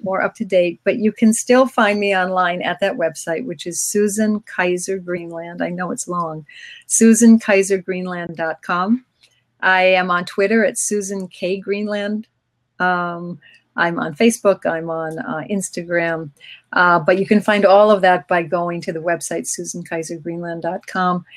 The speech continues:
And then the book, The Mindful Child, is available, is easily available on Amazon.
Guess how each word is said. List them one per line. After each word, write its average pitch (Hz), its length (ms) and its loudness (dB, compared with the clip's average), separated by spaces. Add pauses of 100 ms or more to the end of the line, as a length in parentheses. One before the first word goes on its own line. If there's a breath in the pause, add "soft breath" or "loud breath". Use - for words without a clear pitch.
(300 loud breath)
And 208 260 2
then 226 360 6
the 220 680 8
book, 269 320 0
The 302 80 6
Mindful 247 400 4
Child, 254 460 0
is 208 160 -2
available, 208 560 0 (120)
is 196 200 -6
easily 247 360 2
available 190 680 -2
on 175 260 -12
Amazon. 220 640 0